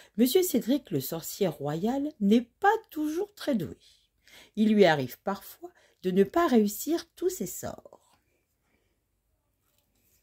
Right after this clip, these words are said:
Clovis. Au château, j'ai un ami merveilleux, Clovis le lapin. Il est trop mignon et amusant. Ce qu'il préfère par-dessus tout, manger,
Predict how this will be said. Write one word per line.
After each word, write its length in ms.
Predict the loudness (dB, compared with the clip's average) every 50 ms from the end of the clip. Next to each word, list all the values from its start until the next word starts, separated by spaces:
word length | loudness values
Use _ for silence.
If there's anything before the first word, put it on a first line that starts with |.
| _ _ _ _ _ _ _ _ _ _ _ _ _ _ _ _ _ _
Clovis. 720 | -4 2 4 4 4 4 0 -2 -4 -6 -14 -18 -20 -20 _ _ _ _ _ _ _ _ _ _ _ _ _ _ _ -20 -20 -20 -18 _
Au 140 | -6 -4 -4
château, 560 | -4 -2 -2 -2 -2 -2 -2 -4 -4 -4 -4 _ _ _ _ _ _ _ _ _ _ -10
j'ai 200 | -2 4 4 6
un 160 | 6 8 8
ami 240 | 8 8 8 8 8
merveilleux, 640 | 8 6 6 2 -2 -4 -4 -4 -4 -8 -10 -10 _ _ _ _
Clovis 500 | 0 4 4 4 4 4 -2 -2 2 2
le 80 | 4
lapin. 400 | 4 4 0 -4 _ -14 -16 -16 -18 _ _ _ _ _ _ -14
Il 140 | -8 -6 -6
est 120 | -6 -6 -8
trop 440 | -14 -12 -12 -6 2 6 8 8
mignon 400 | 10 10 10 10 8 8 6 4
et 120 | 2 2 0
amusant. 460 | -2 -2 -4 -6 -6 -6 -8 -10 -10 _ _ _ _ _ _ _ _ _ _ _ _
Ce 140 | -14 -12
qu'il 220 | -10 -10 -10 -10 -10
préfère 500 | -6 -4 -4 -2 -2 0 -2 -2 -2 -2
par-dessus 480 | -4 -4 0 0 0 0 0 -2 -2
tout, 220 | -2 -2 -4 -4 -4 _ _ _ _ _ _ _ _ _ -6
manger, 640 | -2 0 2 2 2 2 4 4 2 2 2 _